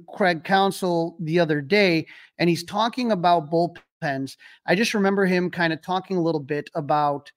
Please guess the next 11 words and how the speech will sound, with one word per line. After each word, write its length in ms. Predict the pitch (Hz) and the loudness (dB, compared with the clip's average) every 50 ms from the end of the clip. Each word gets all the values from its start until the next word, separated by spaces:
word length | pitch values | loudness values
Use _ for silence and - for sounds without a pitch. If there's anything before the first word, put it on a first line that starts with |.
| _ _ _ _ _ _ _ _ - | _ _ _ _ _ _ _ _ 0
how 560 | 170 170 170 170 165 165 165 156 151 156 156 _ _ - | 4 6 6 6 6 4 4 2 0 -2 -6 _ _ -14
he 300 | 175 - - 240 240 180 | -6 4 6 6 6 8
doesn't 380 | 151 196 180 165 170 165 - | 8 6 4 4 2 -4 -2
really 300 | 175 175 170 165 160 156 | 0 2 2 4 2 2
know 180 | 160 160 156 156 | 2 2 0 0
what 280 | 147 143 156 147 - | 2 0 -2 -2 -2
the 100 | - 147 | -6 -6
roles 380 | 143 147 147 135 135 131 - - | -4 -2 -4 -4 -4 -8 -10 -8
are 220 | 160 147 143 135 139 | -6 -4 -4 -4 -4
just 440 | 135 - 143 135 - - _ - 147 | -6 -8 -10 -10 -12 -14 _ -6 -4
yet. 340 | 147 139 131 143 - - | -4 -2 -2 -6 -8 -12